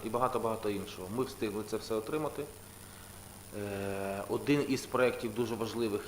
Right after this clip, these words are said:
який, ем, планувався до реалізації, це придбання і встановлення п'яти когенераційних установок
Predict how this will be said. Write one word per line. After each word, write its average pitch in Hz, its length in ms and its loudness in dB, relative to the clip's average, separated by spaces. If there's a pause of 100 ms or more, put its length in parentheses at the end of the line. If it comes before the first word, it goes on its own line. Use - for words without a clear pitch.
який, 113 500 -2 (300)
ем, 98 320 0 (400)
планувався 113 560 4
до 104 120 2
реалізації, 107 640 2
це 117 140 -2
придбання 107 640 -2
і 113 40 0
встановлення 107 640 -2 (480)
п'яти 139 340 6
когенераційних 113 800 0
установок 135 480 -2